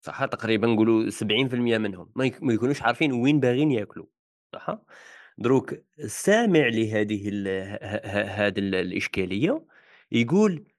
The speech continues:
"هيا خلينا ننظموا السوق." قال: "تبدأ كل واحد نعطوه أبليكاسيون، نبدأ نقولوا له: 'ها وين نتايا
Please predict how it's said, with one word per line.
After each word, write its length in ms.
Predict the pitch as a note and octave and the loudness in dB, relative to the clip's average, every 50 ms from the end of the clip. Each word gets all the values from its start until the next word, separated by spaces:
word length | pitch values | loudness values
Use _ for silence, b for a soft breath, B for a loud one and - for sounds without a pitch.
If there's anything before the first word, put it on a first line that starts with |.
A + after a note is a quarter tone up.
| _ _ | _ _
"هيا 460 | - A2+ C#3+ E3 E3+ D#3 D#3+ F3+ F#3+ F#3+ | -2 2 2 2 4 2 2 2 2 0
خلينا 560 | - - E3+ D#3+ D#3 D3+ D3+ D3+ E3+ G3 G#3 | -2 -4 -6 -4 -2 -2 -2 -2 -4 -4 -6
ننظموا 680 | F#3 D3+ C#3+ D3 C#3 B2+ A2 B2+ D#3 G3+ C#4 D4 D4 - _ _ _ _ _ _ _ _ _ _ G#3 | -4 -4 -4 -4 -4 -4 -2 -2 0 0 -2 -2 -4 -10 _ _ _ _ _ _ _ _ _ _ -8
السوق." 460 | F#3+ - - F3 E3 E3 E3 - - _ _ _ _ _ _ _ - C3 B2 C3 | -8 -2 0 0 0 0 -2 -8 -20 _ _ _ _ _ _ _ -14 -8 -2 0
قال: 380 | C#3 C#3 C#3+ C#3+ D3 C#3 C3+ | 0 2 2 2 0 -2 -2
"تبدأ 520 | - C#3+ C3 B2+ B2+ B2+ A#2+ A#2+ A#2 A#2+ A#2 | -4 -8 -8 -6 -6 -4 -2 -2 -4 -4 -6
كل 320 | A#2 _ - D#3 E3 D#3+ | -8 _ -2 2 4 4
واحد 380 | D3+ C3+ A#2 G#2 - D3 D3+ D3 | 4 4 2 2 -2 -4 -4 -2
نعطوه 360 | C3+ B2 A#2 - A#2+ G#2 G#2 | -4 -4 -4 -4 -4 -4 -4
أبليكاسيون، 720 | G#2 - G#2+ G#2+ F#2+ - G2 F#2 F2+ - D#3 D#3+ E3+ D#3+ | -4 -4 -4 -4 -4 -4 -6 -6 -4 -4 -2 -2 0 0
نبدأ 200 | C#3 B2 A#2 A#2 | 0 0 0 0
نقولوا 320 | A2+ G#2+ A2 A2 A2 A2 | 0 0 0 0 0 2
له: 200 | B2+ D#3 D#3+ C#3 B B B B B B | 2 0 -2 -2 B B B B B B
'ها 340 | - G#2 A2 B2+ C3+ C3+ C3+ | -8 -6 -4 -2 0 2 2
وين 280 | C3 B2+ B2 B2 B2 A#2 | 2 2 2 2 0 0
نتايا 720 | A2 - A#2 A2 A2 G#2+ G#2 G2 F#2+ F2 F#2 A2 C#3 | -2 -2 -2 0 0 0 0 -2 -4 -6 -8 -8 -10